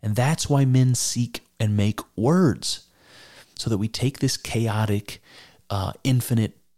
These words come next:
potential that we find ourselves in, the cosmos and our psyche, I could explain the same way.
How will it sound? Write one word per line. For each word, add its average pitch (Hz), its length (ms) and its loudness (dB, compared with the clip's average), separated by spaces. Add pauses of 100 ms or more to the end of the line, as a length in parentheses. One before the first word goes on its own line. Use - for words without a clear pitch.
(420)
potential - 720 0
that - 120 -6
we 113 80 -2
find 127 340 0
ourselves 101 400 -2
in, - 220 -10 (400)
the - 60 -20
cosmos 117 580 -2
and 104 80 -2
our 107 80 0
psyche, 110 440 -4
I 104 80 -4
could 101 140 -4
explain 107 540 -2
the - 80 -2
same 113 300 0
way. 165 320 -2